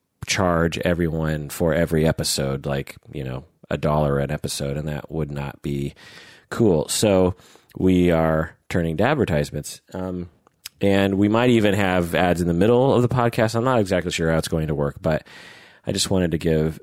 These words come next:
that announcement. And, you know, if you have thoughts about it, let me know. But in general,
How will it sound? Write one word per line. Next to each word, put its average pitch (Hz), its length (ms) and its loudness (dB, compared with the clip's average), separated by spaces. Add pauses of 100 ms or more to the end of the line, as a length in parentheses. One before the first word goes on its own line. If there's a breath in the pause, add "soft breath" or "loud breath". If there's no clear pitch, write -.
that 78 280 -4
announcement. 73 760 -8
And, 107 240 0
you 120 80 4
know, 90 200 2
if - 160 -6
you 123 80 4
have 120 120 2
thoughts 92 280 0
about 82 240 0
it, 76 120 -4
let 78 140 -6
me 80 100 -10
know. 76 220 -4
But 76 260 -2
in 80 160 -8
general, 78 600 -4